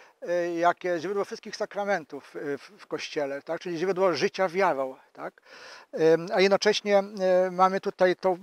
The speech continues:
czystą faktografię, e, pełną konsekwencję związaną z, z anatomicznością. E, przechodząc do kolejnego, em, e, obiektu,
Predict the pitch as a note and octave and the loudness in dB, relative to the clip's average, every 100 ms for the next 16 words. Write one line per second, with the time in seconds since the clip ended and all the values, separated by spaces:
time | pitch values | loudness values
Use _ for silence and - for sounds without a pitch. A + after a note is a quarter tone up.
0 | - A#3 - G#3+ G3+ - F#3 F3 F3+ - | -8 -10 -8 -8 -8 -10 -6 0 0 0
1 | F#3 F3+ F#3+ E3+ F3+ F#3 F#3+ - G#3 G3+ | 0 2 0 -2 -4 -6 -6 -4 -2 -2
2 | G3 - F#3 - F#3 - F3+ - - - | -6 -12 -12 -10 -10 -2 -4 -4 -20 -14
3 | - D#3+ E3 F3 E3+ E3 C3 F#3+ E3 E3+ | -8 -6 -2 -2 0 -2 -4 -6 -2 0
4 | F3 E3+ E3+ E3 C#3 - - C#3 - - | 0 -4 -6 -2 -2 -2 -10 -12 -12 -20
5 | - - - - _ B3+ E3+ E3+ E3+ F#3+ | -20 -20 -20 -20 _ 0 2 4 4 0
6 | F3+ - F#3+ A3 B3 B3+ F3+ F#3 G#3 G3+ | -2 -2 2 4 4 2 2 8 10 10
7 | G3+ F3 G3 G3 G3 B3 G3+ F3+ F3 F#3 | 6 0 2 2 4 4 8 8 8 4
8 | E3+ E3+ F3 E3+ E3+ E3+ F3+ E3 E3 E3+ | 0 -2 -2 2 4 2 2 0 0 0
9 | E3+ F#3+ A#3 C#4 A3 E3 G3 - - E3 | -2 -2 -2 -2 2 6 6 4 -4 -4